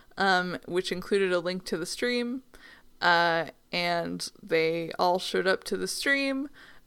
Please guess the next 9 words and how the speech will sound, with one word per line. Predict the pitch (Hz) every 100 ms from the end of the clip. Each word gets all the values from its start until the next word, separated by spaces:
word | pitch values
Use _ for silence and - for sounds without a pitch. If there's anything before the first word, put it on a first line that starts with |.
| -
Uh, | - 175 175 175 - _ _ -
it | 185 180 - - - - - _ _ _ - _ _ - - _ _
started | - - 226 233 233
playing | - - 220 226 220 220
different | 208 - 208 -
images | 196 208 208 220 214
and | 202 165
audio | - 170 196 214 214
clips, | 214 247 233 - - - -